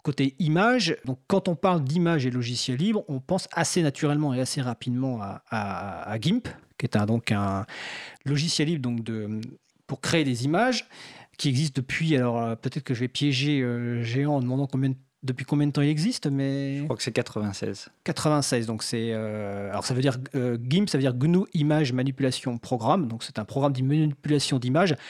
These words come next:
Speaker 1: et qui est issu, entre guillemets, ou qui est chapeauté quelque part par le projet gnu, donc de Richard Stallman, un projet fondateur du
Speaker 2: O-,
Speaker 1: logiciel.
Speaker 2: o-, originellement, le G
Speaker 1: Original.
Speaker 2: voulait dire général.
Speaker 1: C'est vrai ?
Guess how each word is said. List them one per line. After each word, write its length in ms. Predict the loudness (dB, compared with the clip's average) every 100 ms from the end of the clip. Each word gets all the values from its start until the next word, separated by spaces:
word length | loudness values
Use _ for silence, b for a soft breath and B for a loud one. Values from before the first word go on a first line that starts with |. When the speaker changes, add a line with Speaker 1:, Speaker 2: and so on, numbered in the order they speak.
| B B B B B
Speaker 1:
et 100 | -6
qui 140 | 0 0
est 80 | 2
issu, 280 | 0 2 2
entre 220 | 2 0
guillemets, 280 | 0 2 2
ou 100 | 0
qui 380 | -2 -4 -2 -2
est 40 |
chapeauté 440 | -2 0 0 0 0
quelque 240 | -2 -2
part 200 | -4 -4
par 120 | -2
le 80 | -4
projet 320 | -2 -2 -2
gnu, 280 | 0 -2 -2
donc 160 | -4 -8
de 80 | -10
Richard 320 | -8 -8 -8
Stallman, 360 | -6 -2 -2
un 200 | -2 -6
projet 280 | -10 -8 -6
fondateur 340 | -4 -4 -2 0
du 80 |
Speaker 2:
O-, 40 | 0
Speaker 1:
logiciel. 400 | 0 0 2 4
Speaker 2:
o-, 40 |
originellement, 560 | 4 4 2 2 2 2
le 120 | 4
G 60 | 4
Speaker 1:
Original. 220 | 6 4
Speaker 2:
voulait 140 | 2
dire 220 | 0 -2
général. 540 | 0 0 2 2 -2 -4 B B B B 2
Speaker 1:
C'est 100 |
vrai ? 120 | 4